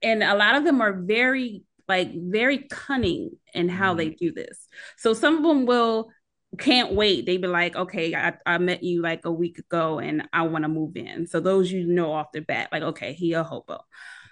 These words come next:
Speaker 1: But there's some that they're very patient, and they
Speaker 2: Mm.
Speaker 1: wait, and then they, they slowly bring things to the house.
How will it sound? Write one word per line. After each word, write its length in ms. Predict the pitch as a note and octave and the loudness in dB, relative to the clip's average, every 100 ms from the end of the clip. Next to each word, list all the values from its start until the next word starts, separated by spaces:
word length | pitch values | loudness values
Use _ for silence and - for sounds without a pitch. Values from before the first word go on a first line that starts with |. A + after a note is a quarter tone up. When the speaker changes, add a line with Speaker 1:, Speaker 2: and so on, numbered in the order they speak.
| _ _ - - | _ _ -14 2
Speaker 1:
But 320 | B3+ C4 - | 6 6 4
there's 240 | G#3+ A3 - | 2 0 0
some 240 | C#4+ G#4+ G#4+ | 2 2 0
that 200 | C#4 - | -2 0
they're 160 | A#3+ A3+ G3 | 2 2 4
very 300 | C#4 A4 F#4 - | 2 4 2 0
patient, 760 | - - C#4+ D4+ - - - - | -18 -10 -8 -8 -10 -12 -14 -10
and 160 | F#3+ G#3+ | -6 -4
they 120 | A#3+ | -6
Speaker 2:
Mm. 120 | G3+ | -6
Speaker 1:
wait, 400 | - B3+ - F3 - - | -4 -4 -4 -10 -10 0
and 120 | F#3+ | 2
then 140 | G3 | 4
they, 300 | G3+ G#3+ F#3 F3+ | 2 0 -2 -2
they 280 | G3 G3 F3+ _ | -2 -2 -8 _
slowly 580 | - - A#3 A#3+ C4 B3+ | -16 -2 2 4 4 0
bring 380 | F#3 G#3+ A#3+ A#3 | 0 0 0 -2
things 400 | - A3+ G#3 G#3 | -4 -4 -4 -8
to 120 | A#3+ | -8
the 60 | G3+ | -6
house. 720 | F#3+ G#3 D#3+ _ - - | -6 -6 -6 _ -20 -20